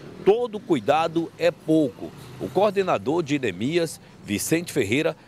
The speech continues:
falou dos cuidados que vêm sendo tomados, das precauções que têm que ser tomada também por parte dos moradores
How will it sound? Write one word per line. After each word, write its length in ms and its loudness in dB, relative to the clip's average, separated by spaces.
falou 380 4
dos 180 -4
cuidados 640 0
que 140 -10
vêm 200 -2
sendo 320 -4
tomados, 520 -2
das 180 0
precauções 840 -2
que 100 -6
têm 400 -2
que 80 -4
ser 400 0
tomada 480 4
também 400 0
por 160 -4
parte 480 -2
dos 260 2
moradores 760 0